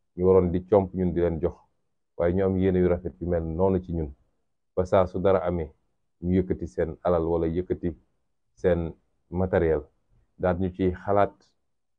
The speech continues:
daal di teg ci loxo nit mu ñëw. Ñu jàpp ni nag loolu ëpp na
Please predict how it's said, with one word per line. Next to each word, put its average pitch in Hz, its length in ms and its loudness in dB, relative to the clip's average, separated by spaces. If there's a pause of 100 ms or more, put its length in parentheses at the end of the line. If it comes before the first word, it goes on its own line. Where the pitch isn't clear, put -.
daal 90 240 2
di 80 140 -6 (180)
teg 98 200 -2
ci 95 80 -2
loxo 87 240 0
nit 80 140 -6
mu 82 160 -4
ñëw. 82 160 -2 (720)
Ñu 104 80 -2
jàpp 120 220 6
ni 104 120 2
nag 98 160 0 (840)
loolu 110 320 6 (160)
ëpp 127 160 4 (100)
na 113 220 8